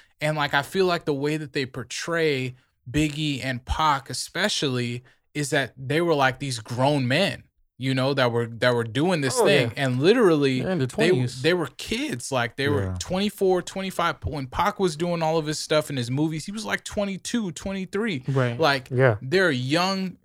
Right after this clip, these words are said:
Speaker 1: kids that are doing this that were propelled in this really adult way.
Speaker 3: They, they
Speaker 1: So
Speaker 3: just grew up early.
Speaker 1: Yeah, and I,
Speaker 3: Right.
Speaker 1: and I
Speaker 2: Especially Pac.
Speaker 1: that's what I really
Speaker 4: Yeah.
Speaker 1: liked about the doc, because they had Biggie's mom on there. They had, like, his childhood friends, like,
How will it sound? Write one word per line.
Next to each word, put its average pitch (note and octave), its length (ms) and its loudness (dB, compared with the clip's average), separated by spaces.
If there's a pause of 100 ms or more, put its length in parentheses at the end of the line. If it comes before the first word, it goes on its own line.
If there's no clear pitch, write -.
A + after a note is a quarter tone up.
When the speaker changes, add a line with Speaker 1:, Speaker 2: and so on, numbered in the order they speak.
(100)
Speaker 1:
kids F#3+ 380 4
that D3+ 120 4
are C3 100 0
doing E3+ 340 -2
this C3+ 180 -4
that C#3+ 140 -2
were B2 100 -4
propelled D#3 720 0
in C3 140 -2
this B2 200 -6
really C#3 480 -2
adult B2+ 560 -4
way. C#3 200 4
Speaker 3:
They, D#3 160 10
they C#3+ 120 4
Speaker 1:
So C#3 80 6
Speaker 3:
just C#3 180 4
grew C3 240 8
up B2+ 120 4
early. A#2 500 0
Speaker 1:
Yeah, G3 500 4
and D#3 120 2
I, C#3+ 60 2
Speaker 3:
Right. - 100 -4
Speaker 1:
and C#3 120 4
I C#3+ 100 4
Speaker 2:
Especially C3 340 4
Pac. G#2+ 420 -4
Speaker 1:
that's - 240 -4
what A3 80 4
I G3 60 4
really F3 240 4
Speaker 4:
Yeah. F#3+ 80 2
Speaker 1:
liked F3 220 0
about D#3+ 240 -2
the C#3+ 60 -6
doc, D#3+ 320 -2
because D#3 300 -4
they D3+ 120 0
had C#3+ 340 0
Biggie's B2+ 340 -4
mom C3+ 400 2
on A2+ 200 -2
there. A2 180 -6
They A2+ 140 -6
had, D3+ 200 0
like, C3 160 -6
his - 160 -10
childhood D3 580 0
friends, D3 540 -2
like, G#2 200 -4